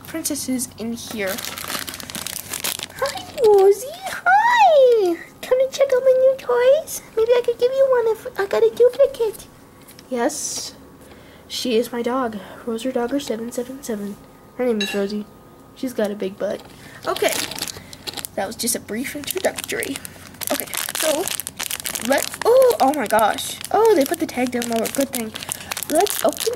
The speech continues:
open, open. Ooh, ooh. Let's open this. Ooh, ooh. Okay. Um, let's see what one we got. <gasps> Ooh, I think,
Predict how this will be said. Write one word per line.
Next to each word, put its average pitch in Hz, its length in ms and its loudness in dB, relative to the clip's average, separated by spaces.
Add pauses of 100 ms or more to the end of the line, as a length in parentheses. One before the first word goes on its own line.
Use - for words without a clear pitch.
(120)
open, 320 240 -2 (200)
open. 359 1080 -2 (320)
Ooh, 554 280 6 (220)
ooh. 508 360 4 (2750)
Let's 359 340 -2
open 427 760 0 (140)
this. 349 1000 -4 (340)
Ooh, 453 60 0 (800)
ooh. 508 180 0 (640)
Okay. 254 180 -4 (1040)
Um, 262 300 0 (1080)
let's 294 120 -2
see 330 100 2
what 262 140 -2 (280)
one 240 120 -6
we 247 60 -8
got. 247 240 -4
<gasps> 381 880 -8
Ooh, 415 440 8
I 320 100 2
think, 415 260 -2